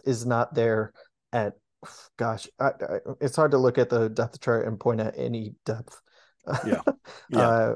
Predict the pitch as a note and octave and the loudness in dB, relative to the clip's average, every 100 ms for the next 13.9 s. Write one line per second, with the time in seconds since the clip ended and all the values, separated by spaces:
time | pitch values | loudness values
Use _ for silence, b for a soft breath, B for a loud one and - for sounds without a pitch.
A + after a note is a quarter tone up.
0 | - A#2+ A2+ A2+ B2+ C#3+ C#3 C3+ B2+ A#2 | 0 -2 0 2 4 4 4 4 2 0
1 | A#2+ A2 - - A2+ A2 G#2+ A2 G#2+ G#2 | -2 -2 -8 -6 -4 -4 -6 -8 -8 -8
2 | A2+ A2 A2+ A2 - - A#2 - A#2 - | -10 -8 -8 -8 -10 -10 -10 -8 -10 -12
3 | - B B B _ - A2 G#2+ G#2+ A2 | -20 B B B _ -6 -4 -4 -4 -6
4 | - C3+ - - G3 G#3 - - B2+ A#2+ | -2 -2 -2 -4 -8 -8 -12 -8 -4 -4
5 | B2 A#2+ A#2+ b b b b - D#3+ D#3+ | -4 -6 -8 b b b b 0 2 2
6 | D3+ C#3+ D#3 D3 E3 D3+ C3 D3+ C3+ - | 2 6 4 4 0 2 4 4 2 0
7 | A2+ B2 A#2+ A#2+ D#3 G#3+ A#3+ C3+ B2 A2+ | -4 -2 -2 -2 2 2 2 2 2 2
8 | A#2 - A2 A2+ A2+ A#2+ - _ _ _ | 0 -2 -4 -4 -4 -8 -14 _ _ _
9 | - A#2 A2+ B2 A#2+ D#3 C3+ G#2 - A2+ | -8 -6 -2 0 2 2 0 -2 -4 -2
10 | A#2+ A#2 D3 F#3+ C#3 D3+ B2 A2+ A2 A2+ | 0 2 2 0 0 0 0 0 0 0
11 | A#2+ - A2+ G#2+ B2+ D3+ - - - _ | -2 -4 -4 0 -2 -2 -10 -18 -20 _
12 | B2+ B2 A#2+ A#2+ D3 D3+ D#3 D#3 C#3 C#3 | -2 0 -2 -2 -2 0 -2 -2 0 4
13 | C3+ C3 B2+ B2 B2 B2+ B2 C3 A#2 | 4 4 2 4 4 4 4 0 -2